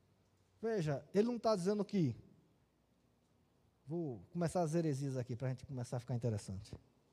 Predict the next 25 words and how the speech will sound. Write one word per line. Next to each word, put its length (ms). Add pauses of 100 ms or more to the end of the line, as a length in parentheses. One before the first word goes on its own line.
(1600)
Você 120
sabia 240
que 100
Jesus 320
nunca 240
foi 160
inspirado 540
por 180
Deus? 400 (3500)
Jesus 280
nunca 200
foi 160
inspirado 460
por 160
Deus. 340 (2500)
Por 160
quê? 240 (560)
O 20
que 60
foi 160
que 80
Jesus 240
escreveu 380
da 100
Bíblia? 340